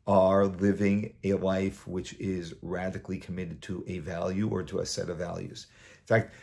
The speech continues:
we, we, uh, just lost a very, very special rabbi in the Chabad world, Rabbi Moshe Kaplarsky. I didn't know him very personally.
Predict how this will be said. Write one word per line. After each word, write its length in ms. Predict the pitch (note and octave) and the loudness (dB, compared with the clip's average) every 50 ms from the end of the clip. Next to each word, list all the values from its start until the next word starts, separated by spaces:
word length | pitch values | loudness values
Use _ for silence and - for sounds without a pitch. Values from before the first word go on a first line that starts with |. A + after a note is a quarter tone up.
| - - - | -20 -12 -6
we, 140 | - G#2 G2 | -4 -2 -2
we, 300 | - A#2 A2+ A#2 A2+ A2+ | 2 2 2 2 4 6
uh, 140 | A2 G#2 G#2 | 8 8 8
just 360 | G2+ F#2 A#2 B2 A#2+ - - | 8 8 6 6 6 4 0
lost 640 | - G#2+ G#2+ A2 A2+ A2 G#2+ - - - - - - - _ - - - - - - - - - - - _ - - - _ - - _ - - | 0 4 6 8 10 10 8 6 4 -4 -6 -8 -14 -20 _ -20 -20 -20 -20 -20 -20 -20 -20 -20 -20 -20 _ -20 -20 -20 _ -20 -20 _ -2 0
a 80 | G#2 | 0
very, 540 | F#2+ F2+ E2+ E2+ G2 A#2 A#2 A#2 A2+ A2+ A2 | 0 0 -4 0 6 10 12 12 12 10 8
very 240 | G2+ G#2+ G#2+ G#2+ G#2 | 8 6 6 6 6
special 420 | - - A#2 G#2 - - G#2+ G2 | 2 4 4 4 4 4 2 4
rabbi 300 | F#2 G2+ G2 F#2+ - G2 | 4 4 4 4 4 2
in 100 | F#2 F#2+ | 0 0
the 80 | F#2+ G2 | -2 -2
Chabad 340 | - G2+ F#2 G2 F#2 F#2 F#2 | -2 0 0 0 0 0 0
world, 300 | F#2 G2 G2 F#2+ F2+ F#2 | 2 2 2 2 2 2
Rabbi 200 | F#2 F2 F2 F#2 | 0 0 0 0
Moshe 340 | F#2 F#2+ G2 G2 - G2 | -2 -2 -2 0 0 -2
Kaplarsky. 720 | F2+ - - - F2+ F#2 F#2 F#2 - - - - - G2+ - - _ _ _ _ _ _ _ _ _ _ _ _ _ _ _ _ _ _ _ _ _ - - - - _ _ - | -4 -4 -6 -4 -2 0 0 0 -2 -4 -10 -10 -12 -12 -14 -16 _ _ _ _ _ _ _ _ _ _ _ _ _ _ _ _ _ _ _ _ _ -12 -12 -12 -12 _ _ -4
I 120 | G2 G#2 | -2 -2
didn't 340 | G#2 F#2+ A#2 A#2 A#2 A2+ - | 0 2 2 2 2 0 0
know 340 | G#2 G2+ G2+ G2+ G#2 G2+ F#2 | 2 2 4 4 4 4 2
him 380 | F2 F#2+ F#2 F2 F2+ F2+ E2+ D#2+ | 2 0 -2 -2 -4 -8 -8 -8
very 380 | D2 E2 G2 F#2+ F#2+ F#2 F2+ D#2+ | -6 -4 -2 0 0 -2 -4 -6
personally. 760 | - - - F#2 F2+ - - - - - E2+ E2+ E2 - | -8 -6 -6 -4 -4 -6 -8 -10 -10 -8 -8 -8 -8 -8